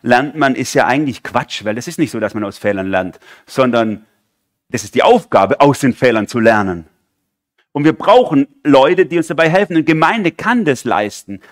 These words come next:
dass sie uns hilft, aus den Fehlern unseres Lebens zu lernen, wirklich die Lehren zu ziehen, miteinander das Wichtige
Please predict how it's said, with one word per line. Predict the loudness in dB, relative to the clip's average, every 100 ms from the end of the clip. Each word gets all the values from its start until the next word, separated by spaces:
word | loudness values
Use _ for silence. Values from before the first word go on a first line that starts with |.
| _
dass | -4 -4
sie | -4
uns | -10 -10 -2
hilft, | -2 -2 -2
aus | -2 -2
den | -6 -8
Fehlern | -6 -8 -8
unseres | -12 -14 -14
Lebens | -10 -8 -10 -14 -20 _ -20 -20 _
zu | -18 -12
lernen, | -6 -6 -6 -8 -10
wirklich | -10 -10 -12
die | -10
Lehren | -8 -6 -8
zu | -12 -20
ziehen, | -20 -18 -16 -14
miteinander | -14 -14 -14 -16 -16 -18 _ _ _ _ _ _
das | -20 -16
Wichtige | -16 -16 -14 -14 -16